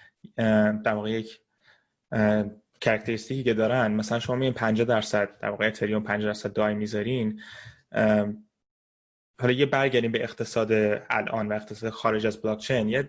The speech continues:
گروهی هستن به اسم هج فاندینگ، که هج فاندینگ معمولاً میان ریسک رو هج می‌کنن. یعنی مثلاً شما می‌گین: "من می‌خوام همیشه پورتفولیوی سرمایه گذاریم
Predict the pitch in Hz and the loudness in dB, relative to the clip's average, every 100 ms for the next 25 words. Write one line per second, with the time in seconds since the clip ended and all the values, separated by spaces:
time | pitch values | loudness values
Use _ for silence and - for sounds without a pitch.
0 | - 127 131 151 147 147 135 151 139 117 | -2 2 4 2 0 -2 -2 -4 2 0
1 | 113 - 113 107 120 120 107 107 117 117 | 0 -2 0 2 2 2 0 -2 -2 0
2 | - 143 143 139 117 117 135 143 143 135 | 0 0 2 2 2 0 0 0 -2 -4
3 | - _ _ 127 139 - 107 104 107 104 | -12 _ _ 0 0 0 -6 0 0 -2
4 | 107 110 107 104 113 123 - 117 127 120 | -6 -2 0 0 -2 -2 2 2 2 0
5 | 123 131 117 107 120 123 110 120 107 - | 0 0 2 4 2 0 -2 -2 -2 0
6 | 110 110 127 - 110 - 110 107 107 107 | 0 0 -4 -2 -4 0 2 4 4 4
7 | 110 107 107 107 107 - 113 127 135 110 | 2 2 2 2 0 -2 0 2 0 0